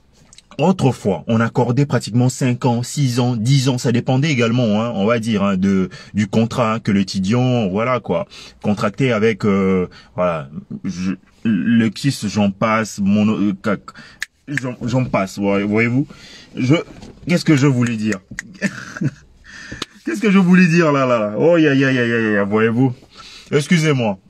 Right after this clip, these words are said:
excusez-moi, voyez-vous. Bonjour, bonjour à toi, Anastasia. Bonjour à toi, comment vas-tu ? Ça va bien ?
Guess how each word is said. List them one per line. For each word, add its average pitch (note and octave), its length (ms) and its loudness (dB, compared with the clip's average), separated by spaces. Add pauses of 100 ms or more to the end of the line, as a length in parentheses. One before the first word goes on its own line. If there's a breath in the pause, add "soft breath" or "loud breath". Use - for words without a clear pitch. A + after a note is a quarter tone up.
(100)
excusez-moi, A#2+ 760 0
voyez-vous. A2+ 500 0
Bonjour, E3+ 840 4
bonjour D3 400 4
à C3 100 6
toi, B2 240 2
Anastasia. G2 580 -2
Bonjour B2 580 0
à G#2+ 100 0
toi, G#2+ 220 -6
comment B2 320 -6
vas-tu ? A2 420 -4 (280)
Ça G#2+ 180 -4
va A2+ 120 2
bien ? C#3 260 -4